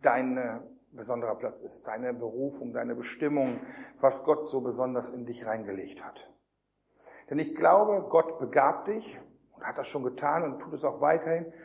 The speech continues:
und Gott beruft dich. In der Gruppenarbeit gehen wir da tiefer drauf ein. Oder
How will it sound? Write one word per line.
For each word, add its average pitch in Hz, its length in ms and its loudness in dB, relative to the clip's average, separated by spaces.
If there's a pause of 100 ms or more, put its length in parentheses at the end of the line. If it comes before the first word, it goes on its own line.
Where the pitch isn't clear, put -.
(260)
und 139 180 -6
Gott 143 240 -2
beruft 123 420 -8
dich. - 280 -18 (2500)
In 151 120 -2
der 139 300 4
Gruppenarbeit - 920 4 (420)
gehen 127 200 -6
wir 123 60 -2
da 120 100 0
tiefer - 340 -10
drauf 82 260 -8
ein. - 220 -12 (840)
Oder - 220 -14